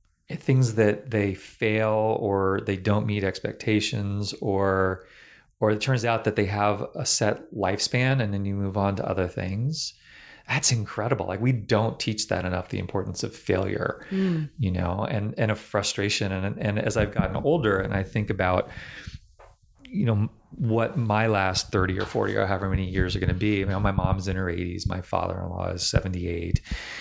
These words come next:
Speaker 1: um, you know, and I'm in my fifties. And I think about, okay, you know, what, how do I continue to stay fresh and not decline? And one of the things I was just reading is that,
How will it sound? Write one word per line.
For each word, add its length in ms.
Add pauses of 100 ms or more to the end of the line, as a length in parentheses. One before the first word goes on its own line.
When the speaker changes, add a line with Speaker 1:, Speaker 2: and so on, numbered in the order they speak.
(320)
Speaker 1:
um, 500 (300)
you 160
know, 140
and 340
I'm 180
in 80
my 140
fifties. 480
And 140
I 80
think 240
about, 520 (480)
okay, 220
you 80
know, 80
what, 480
how 220
do 100
I 80
continue 400
to 60
stay 160
fresh 440
and 120
not 180
decline? 460
And 80
one 100
of 60
the 40
things 140
I 60
was 160
just 160
reading 260
is 160
that, 260